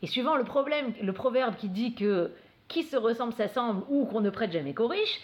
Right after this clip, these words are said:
eh bien Rabbi et Bar Elasa sont aussi en famille, vu que la fille de Rabbi est mariée à Bar Elasa. Et ce détail, qui évidemment n'en est pas un,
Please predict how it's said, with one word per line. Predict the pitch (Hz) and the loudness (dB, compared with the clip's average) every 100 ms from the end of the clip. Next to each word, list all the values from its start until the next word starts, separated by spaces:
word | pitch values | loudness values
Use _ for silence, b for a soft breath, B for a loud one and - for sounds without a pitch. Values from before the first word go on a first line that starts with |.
| B B B B | B B B B
eh | |
bien | 202 285 | 0 2
Rabbi | 294 339 | 2 2
et | 339 233 | 2 2
Bar | 269 277 | 2 2
Elasa | 196 175 277 | 0 0 -4
sont | 240 214 | -4 -2
aussi | 226 - - | -2 -4 -4
en | - | -2
famille, | - - 160 165 - | -2 -2 -4 -4 -6
vu | 196 170 247 | -4 -2 -2
que | 254 180 | 0 0
la | 151 | 0
fille | 147 - 302 | -2 -4 0
de | 180 | 0
Rabbi | 156 156 147 226 - 220 | 0 -2 -2 -6 -6 -2
est | 240 | 2
mariée | 208 226 202 170 180 - | 4 4 2 -4 -8 -8
à | 156 | -4
Bar | 165 | -2
Elasa. | 160 135 - - _ _ _ _ _ _ _ _ _ _ - | -2 -6 -10 -20 _ _ _ _ _ _ _ _ _ _ -6
Et | 180 | -4
ce | 262 | 0
détail, | 202 190 277 285 240 - | 0 0 0 0 -2 -8
qui | 247 - | -10 -2
évidemment | 262 233 226 220 214 - | 0 0 0 0 -4 -6
n'en | 151 151 220 | -4 0 2
est | 339 | 2
pas | 175 143 | -2 -4
un, | 151 247 | -4 -6